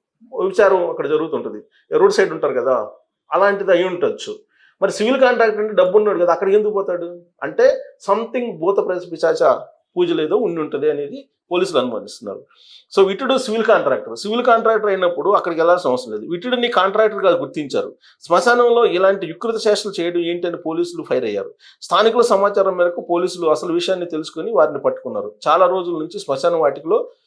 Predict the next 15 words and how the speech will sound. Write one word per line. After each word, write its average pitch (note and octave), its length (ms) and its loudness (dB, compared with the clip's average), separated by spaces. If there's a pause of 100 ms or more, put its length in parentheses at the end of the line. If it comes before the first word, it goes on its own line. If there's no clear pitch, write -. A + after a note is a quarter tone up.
(160)
మాధవి G3 460 6
అనే E3+ 160 0
మహిళ C#3+ 280 -2
ఇలాంటి D3 380 -6
పనులు E3 280 -4 (100)
చేస్తుందని D3 440 -8
స్థానికులు D#3 400 -4
పేర్కొన్నారు. B2 560 -8
ఈ D3+ 40 -12
విషయం E3+ 280 -2
పైన G#3 220 0
పోలీసులు F3 480 -6
మరింత E3 300 -2
సమాచారం D3 500 -6
సేకరించే D#3 500 -10